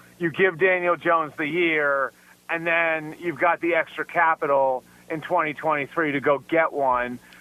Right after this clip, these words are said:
And again, I don't know, like, if C J Stroud or Bryce Young or Tyler Van Dyke or any of these guys wind up becoming that guy next year, but I know that there's at least a perception out there that the options might be a little bit better next year than they are this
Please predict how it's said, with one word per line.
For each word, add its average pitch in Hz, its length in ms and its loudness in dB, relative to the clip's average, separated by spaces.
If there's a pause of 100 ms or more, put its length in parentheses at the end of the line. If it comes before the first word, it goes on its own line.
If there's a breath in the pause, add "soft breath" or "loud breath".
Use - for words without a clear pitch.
(140 loud breath)
And 185 120 2
again, 196 260 4
I 190 180 4
don't 226 240 2
know, 202 460 4
like, 180 180 2
if 170 200 0
C 208 180 0
J 175 240 0
Stroud 185 360 4
or 156 80 2
Bryce 180 420 0
Young 180 400 2
or 143 200 -2 (300 soft breath)
Tyler 185 280 2
Van 180 180 -2
Dyke 160 240 0
or 170 80 0
any 214 240 2
of 196 60 2
these 175 200 -2
guys 165 300 2
wind 160 320 0
up 147 100 -2
becoming 160 500 -2
that 151 180 0
guy 147 260 0
next 143 400 -4
year, 143 400 0 (320 loud breath)
but 185 80 2
I 180 100 4
know 185 280 4
that 165 60 -6
there's 170 220 0
at 175 120 -2
least 170 220 0
a 147 60 -4
perception 151 640 0
out 131 280 2
there 123 480 0 (300 loud breath)
that 160 100 -2
the 156 160 2
options 147 400 2
might 147 180 2
be 147 100 -2
a 139 60 2
little 139 160 0
bit 131 160 0
better 135 280 2
next 131 360 0
year 120 160 0
than 113 120 -6
they 110 100 0
are 104 180 2
this 90 200 -6